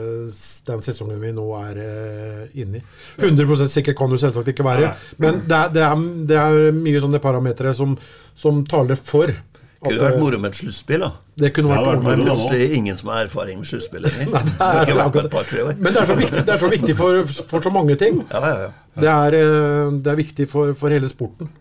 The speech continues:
Speaker 1: Det, det er det også.
Speaker 2: Mhm. Eh, nå er det jo sånn at det er et O L her sånn nå, som ikke Norge skal være med i, selvfølgelig. Eh, og da er det jo brått noen,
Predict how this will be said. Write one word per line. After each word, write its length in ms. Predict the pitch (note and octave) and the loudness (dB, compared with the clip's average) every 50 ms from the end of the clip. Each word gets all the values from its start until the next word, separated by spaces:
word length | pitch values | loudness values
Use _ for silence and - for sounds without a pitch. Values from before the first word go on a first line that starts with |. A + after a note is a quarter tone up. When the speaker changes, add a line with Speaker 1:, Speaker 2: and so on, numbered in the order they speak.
| _ | _
Speaker 1:
Det, 240 | _ - D3 C#3+ C#3 C3+ C3+ C3+ C3+ | _ -6 -4 -4 -2 -2 -4 -4 -6
det 100 | C3+ C3+ | -6 -6
er 140 | C3+ D3+ D#3 | -6 -6 -6
det 60 | C#3+ C#3+ | -6 -8
også. 180 | C3+ - - G2 | -10 -14 -14 -12
Speaker 2:
Mhm. 320 | A2+ A2 G#2 G2 G2 A2 C3 - - - - - - - - - | -8 -6 -6 -6 -6 -6 -8 -12 -18 -20 -20 -20 -20 -20 -14 -4
Eh, 340 | - C3+ C3+ C#3 C#3+ C#3+ C#3+ C#3+ | 0 2 2 4 2 2 2 2
nå 140 | D3 D#3 D3+ | 2 2 2
er 80 | C#3 | 2
det 60 | C3+ D3+ | 2 2
jo 80 | D3 D3 | 2 0
sånn 140 | C#3 B2+ | -2 -2
at 60 | C3 C3+ | -2 -2
det 60 | C3+ B2+ | 0 0
er 80 | B2 B2 | 0 0
et 120 | B2 D3 | 0 -2
O 160 | C#3+ A#2+ G#2+ G2+ | -2 -2 -2 -2
L 140 | G2 G2+ G2 | -2 0 0
her 140 | G#2 G#2 G2+ | -2 -2 -4
sånn 80 | A2+ B2 | -4 -4
nå, 80 | A#2+ C3 C3+ | -4 -4 -4
som 80 | B2+ C#3 | -4 -4
ikke 160 | A#2 - A#2 | -4 -4 -2
Norge 220 | B2 A#2+ G#2 F#2+ F2+ | -2 -2 -2 -4 -6
skal 140 | - G#2+ G#2+ | -6 -4 -4
være 140 | G#2 G2 G2 | -4 -2 -4
med 80 | F#2+ F2+ | -4 -6
i, 40 | F2+ | -6
selvfølgelig. 380 | G2 F#2+ G2 G2 G#2 B2 D3+ D3+ C#3 C#3 | -6 -4 -2 -2 -2 -2 -2 -4 -6 -6
Eh, 460 | C#3 C3+ C3+ C3+ C3+ C3+ C3+ C3+ C3+ C3 | -6 -4 -4 -2 -2 -2 -2 -4 -4 -4
og 60 | B2+ | -4
da 140 | A#2+ A#2+ A#2 | -4 -4 -4
er 80 | A2+ G#2 | -2 -2
det 80 | G2+ A2 | -2 -2
jo 60 | A2 | -2
brått 220 | G#2+ G2+ G2 - A2 | -2 -4 -6 -6 -6
noen, 220 | G#2+ G#2+ A2 G#2+ | -4 -4 -4 -4